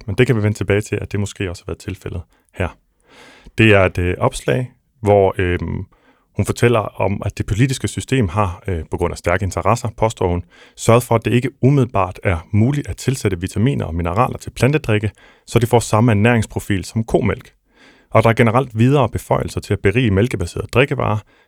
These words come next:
øh, med diverse mineraler og vitaminer end plantebaserede drikkevarer. Så det er et opslag, hvor hun henviser til, øh,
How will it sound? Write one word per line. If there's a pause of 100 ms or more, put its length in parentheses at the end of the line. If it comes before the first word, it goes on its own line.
(140)
øh,
med
diverse
mineraler
og
vitaminer
end
plantebaserede (120)
drikkevarer. (480)
Så
det
er
et
opslag, (320)
hvor
hun
henviser
til,
øh,